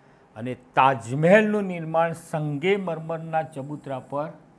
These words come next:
થયેલું છે. ફરીથી હું ખસી જઈશ, ચિત્રને ધ્યાનથી જોઈ લો,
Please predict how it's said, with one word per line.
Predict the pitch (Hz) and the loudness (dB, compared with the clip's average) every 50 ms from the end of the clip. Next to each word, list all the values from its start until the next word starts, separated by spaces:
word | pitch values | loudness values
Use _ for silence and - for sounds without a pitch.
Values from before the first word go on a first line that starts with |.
| _ _ _ _ _ _ - | _ _ _ _ _ _ -14
થયેલું | 127 117 110 104 95 92 87 82 | -12 -12 -12 -14 -16 -16 -18 -18
છે. | - - - 80 78 - _ _ _ _ - _ _ _ _ _ _ - | -20 -20 -20 -20 -20 -20 _ _ _ _ -20 _ _ _ _ _ _ -6
ફરીથી | 131 151 160 175 175 175 - 180 | -4 -4 -4 -4 -8 -8 -10 -8
હું | 170 175 170 170 | -8 -8 -8 -8
ખસી | - 147 135 - 180 170 160 175 | -8 -8 -8 -8 -10 -6 -4 -4
જઈશ, | 180 185 185 185 - - - _ _ _ _ _ _ _ _ _ _ _ _ _ _ _ | -4 -4 -4 -8 -12 -20 -20 _ _ _ _ _ _ _ _ _ _ _ _ _ _ _
ચિત્રને | - 135 - - - 139 151 151 156 160 143 | -20 -20 -18 -14 -10 -8 -8 -6 -6 -8 -8
ધ્યાનથી | 123 127 123 117 113 95 - 135 127 | -6 -6 -6 -6 -8 -10 -10 -10 -10
જોઈ | 101 101 95 82 80 73 | -8 -8 -10 -10 -10 -12
લો, | 71 71 71 | -14 -18 -18